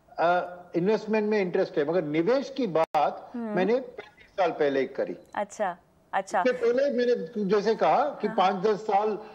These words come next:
Speaker 1: मेरे घर में माहौल था स्टॉक मार्केट का,
Speaker 2: हाँ।
Speaker 1: तो उसके बारे में तो सोचती, मन अपना खुद का पैसा नहीं था
Speaker 2: हाँ।
Speaker 1: जाके कुछ करने के लिए।
Speaker 2: अच्छा, पहली तनख्वाह आपकी कितनी थी?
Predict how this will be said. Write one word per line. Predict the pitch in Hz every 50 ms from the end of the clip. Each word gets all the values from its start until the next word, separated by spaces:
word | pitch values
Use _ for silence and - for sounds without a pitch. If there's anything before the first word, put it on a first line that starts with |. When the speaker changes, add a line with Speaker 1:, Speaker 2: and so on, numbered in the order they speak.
| - - _ _ -
Speaker 1:
मेरे | 190 208 214 196
घर | 156 170 185 196
में | 196 226 233 233
माहौल | 220 190 180 180 208 233 226 190
था | 220 214
स्टॉक | - - 185 - - 175
मार्केट | 170 165 156 139 - -
का, | - 151 190 240 247
Speaker 2:
हाँ। | 233 214 208 202 208 240
Speaker 1:
तो | 247
उसके | 233 208 - - 277
बारे | 247 254 262 262
में | 262 262 220
तो | 269 247
सोचती, | - 226 233 214 226 - 208
मन | 185 226 226 220 -
अपना | - - 180 175 196 247 240
खुद | 226 240 226 202 -
का | - -
पैसा | - 196 185 180 214 220
नहीं | 208 208 208 185
था | - 170 170 147 - - - -
Speaker 2:
हाँ। | 233 226 220 214 202
Speaker 1:
जाके | 196 185 - 214 190
कुछ | - - - _ _
करने | - 160 160 170 170 160
के | - -
लिए। | - 208 208 185 - -
Speaker 2:
अच्छा, | - 208 208 - - 226 202 185 185 _ _ _ _ _ _ _ _ _ _ _ -
पहली | 285 269 285 381
तनख्वाह | 415 - 285 262 254 - - 349 349
आपकी | 339 349 - - 330
कितनी | 311 320 294 - 269 262 247
थी? | 220 208 170